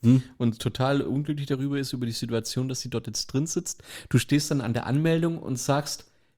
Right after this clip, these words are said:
Speaker 2: du hast einen Termin und dann fragt sie dich nach dem Namen.
Speaker 1: Mhm.
Speaker 2: Das ist ja immer mein Running Gag. Der von mir oder der von der Katze?
Speaker 1: Echt? Guck mal. Und jetzt in dem Zusammenhang, meine Mutter war es vorhin peinlich, beim Tierarzt den richtigen Namen unseres Hundes zu sagen.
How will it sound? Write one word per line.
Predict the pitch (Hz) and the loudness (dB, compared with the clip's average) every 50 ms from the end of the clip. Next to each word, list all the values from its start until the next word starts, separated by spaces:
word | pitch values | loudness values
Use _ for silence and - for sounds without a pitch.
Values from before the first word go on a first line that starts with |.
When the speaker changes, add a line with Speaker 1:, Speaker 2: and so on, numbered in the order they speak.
| _ _ _ _ | _ _ _ _
Speaker 2:
du | - 120 117 | 2 4 4
hast | 131 147 143 - - 151 | 4 2 0 -2 -2 0
einen | 139 135 131 | 0 0 -2
Termin | - - 135 123 120 117 117 123 127 127 131 123 - _ _ _ _ _ _ _ _ _ | 0 0 0 2 2 2 2 2 2 0 -2 -4 -8 _ _ _ _ _ _ _ _ _
und | - 113 | 2 2
dann | 117 117 | 2 2
fragt | - - 127 120 - | 2 -2 -2 -2 -2
sie | - 127 | -4 -4
dich | 117 113 | -4 -2
nach | - 120 117 | -2 0 0
dem | 110 110 | 2 2
Namen. | 107 107 104 110 113 110 107 - - _ _ _ _ _ _ _ - | 0 0 0 0 0 0 -2 -4 -6 _ _ _ _ _ _ _ -6
Speaker 1:
Mhm. | 113 87 | -4 0
Speaker 2:
Das | - 117 123 | 2 4 4
ist | 117 127 | 6 6
ja | 139 | 6
immer | 127 123 | 6 6
mein | 120 110 104 110 | 6 6 4 4
Running | 110 113 117 110 | 4 2 2 0
Gag. | 113 104 104 - _ _ _ _ - | -2 -2 -4 -8 _ _ _ _ 2
Der | 117 113 | 2 2
von | - - 113 | 4 4 2
mir | 110 113 135 165 | 4 2 2 0
oder | 165 151 | -2 -2
der | 147 147 143 | -4 -6 -6
von | - 135 127 | -4 -2 -4
der | 123 | -4
Katze? | - - - - - 147 - - - - - - | -4 -6 -10 -8 -8 -10 -8 -8 -10 -6 2 6
Speaker 1:
Echt? | 147 196 262 - - - - - - | 8 8 8 6 2 -10 -20 -4 2
Guck | - 226 233 | 4 6 6
mal. | 254 202 - - - - - - - - - | 6 6 4 2 -4 -14 -16 -16 -14 0 6
Und | - 135 | 8 10
jetzt | 147 165 170 - | 10 8 8 6
in | 160 143 | 8 8
dem | 135 170 208 233 | 10 10 8 8
Zusammenhang, | - 175 151 170 165 190 180 185 196 196 - - - - - - | 6 4 4 6 6 8 8 8 6 4 2 -4 -14 -14 -2 4
meine | - 117 127 139 143 | 8 10 10 10 10
Mutter | 151 202 214 - 202 156 | 10 8 8 8 8 8
war | 143 131 135 | 8 8 8
es | 131 - | 6 4
vorhin | - - 139 156 170 170 156 | 6 6 8 8 8 6 4
peinlich, | - - 107 110 120 123 143 170 - - - - _ _ - - - - - | 4 4 6 8 8 8 6 4 2 -2 -10 -20 _ _ -20 -20 -20 -2 4
beim | - 113 110 107 | 6 8 8 6
Tierarzt | - - - 131 131 123 131 - - - | 6 6 6 8 8 8 4 4 4 6
den | 110 107 | 6 6
richtigen | 107 120 - - 127 117 107 | 6 4 4 4 6 6 8
Namen | 101 92 98 107 98 | 6 6 4 4 4
unseres | 104 101 95 98 107 104 - - | 4 4 4 4 2 2 4 4
Hundes | 110 117 110 - | 4 4 2 0
zu | - - | -2 -2
sagen. | 98 - 98 92 90 92 90 | 0 0 2 2 2 0 -2